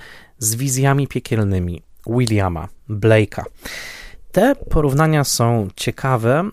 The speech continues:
o tyle, że w tekstach amerykańskich recenzentów tamtego czasu znać zdecydowanie pewną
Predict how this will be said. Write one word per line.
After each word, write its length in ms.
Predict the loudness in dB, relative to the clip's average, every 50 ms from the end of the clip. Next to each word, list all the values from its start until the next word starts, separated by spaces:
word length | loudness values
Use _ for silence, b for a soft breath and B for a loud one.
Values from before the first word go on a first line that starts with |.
| -6 -6
o 80 | -6
tyle, 420 | -4 -4 -4 -2 0 2 2 0 0
że 500 | -2 -2 0 0 0 0 0 -2 -4 -6
w 360 | -8 -4 -2 -2 0 0 -2 -2
tekstach 400 | -2 -4 -2 -2 -2 -2 -2 0
amerykańskich 640 | 0 0 0 0 0 0 2 2 2 0 -2 -4 -2
recenzentów 540 | -2 -2 0 0 0 0 0 0 -2 -4 -6
tamtego 340 | -6 -6 -6 -6 -6 -6 -4
czasu 440 | -2 0 0 0 2 0 0 0 B B B B B B B B B B -8
znać 540 | -6 -6 -4 -4 -2 0 0 0 0 -2 -4
zdecydowanie 840 | -6 -4 -4 -2 -2 -4 -4 -2 -2 -2 0 0 0 0 0 -2
pewną 420 | -2 -2 -2 -2 0 0 -2 -2